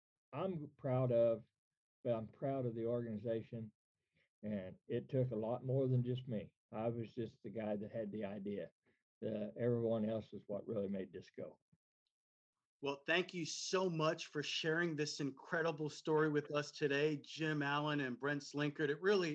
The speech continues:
Speaker 2: it truly is, uh, an amazing American sports story that hopefully as many people can hear it as possible. And again,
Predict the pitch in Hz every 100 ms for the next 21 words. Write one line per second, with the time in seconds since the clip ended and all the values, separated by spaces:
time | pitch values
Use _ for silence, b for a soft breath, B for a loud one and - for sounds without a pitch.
0 | 160 151 - 262 233 190 147 160 127 113
1 | - b b _ _ 131 135 131 127 -
2 | - 170 151 143 139 151 180 214 175 160
3 | 156 156 139 139 139 156 170 165 165 143
4 | 135 - - 147 170 156 - - 151 143
5 | 147 135 131 147 165 - 170 143 - b
6 | b b 151 143 131 143 175 180 156 -
7 | 165 160 139 131 131 131 151 151 123 113
8 | - - 143 147 147 131 131 131 B _
9 | 160 165 143 151 113